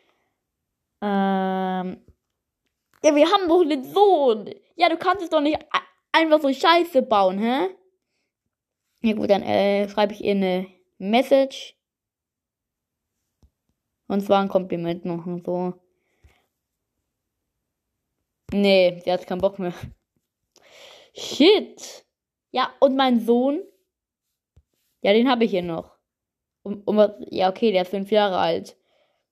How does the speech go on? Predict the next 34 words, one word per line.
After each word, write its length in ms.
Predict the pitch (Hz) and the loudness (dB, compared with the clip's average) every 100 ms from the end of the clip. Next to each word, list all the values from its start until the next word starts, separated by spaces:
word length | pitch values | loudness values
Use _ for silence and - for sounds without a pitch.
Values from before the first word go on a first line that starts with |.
| _ | _
Ich 180 | 208 202 | -10 0
glaub, 220 | 226 226 | 0 2
der 100 | 208 | -2
ist 100 | 202 | -2
bisschen 420 | 214 214 196 185 | -4 -6 -8 -8
scheiße. 680 | 180 - 185 233 - 277 294 - _ _ - - | -8 -4 -4 -2 0 0 -2 -8 _ _ -20 -10
Okay, 320 | - 208 190 | -4 0 0
komm. 240 | 202 190 - - - | 0 -2 -6 -20 -8
Ich, 240 | - 226 | -4 -2
ähm, 300 | - 208 208 | 2 2 0
fahr 240 | 202 220 233 | -4 0 0
jetzt 240 | 226 233 | 0 -2
mit 140 | 233 233 | -4 -2
dem, 100 | 214 | 2
oh 440 | 302 370 392 349 339 | 6 6 6 4 4
mein 220 | 320 285 | -2 0
Gott, 240 | 285 285 | -2 -2
für 560 | - - 277 277 269 262 | -10 -10 -2 -2 -2 -4
zweitausendzweiundsiebzig 1120 | 262 269 269 262 240 - 240 247 240 240 226 | -6 -6 -4 -6 -6 -4 -4 -2 -4 -8 -6
Euro 500 | 226 226 220 214 214 - _ _ | -2 -2 0 -2 -2 -14 _ _
bin 160 | 220 220 | -6 -4
ich 80 | 220 | -4
jetzt 400 | 202 - - 233 | -6 -12 -12 -6
mit 360 | 220 220 233 | -2 -2 -2
dem 80 | 226 | -6
Flugzeug 440 | - 226 - 220 | -14 -14 -8 -8
in 120 | - 196 | -6 -6
den, 360 | 190 196 _ - | -6 -10 _ -8
in 260 | 196 190 | -6 -6
den 80 | - | -2
Urlaub 320 | 262 254 240 | 0 0 -4
geflogen. 760 | 240 - 240 233 240 240 - _ _ _ _ _ _ _ _ - | -12 -6 -4 0 -2 -4 -12 _ _ _ _ _ _ _ _ -8
Ja, 380 | 202 190 170 - - _ _ | 0 0 0 -8 -20 _ _
fertig. 540 | - 233 190 175 - | -2 0 0 -4 -10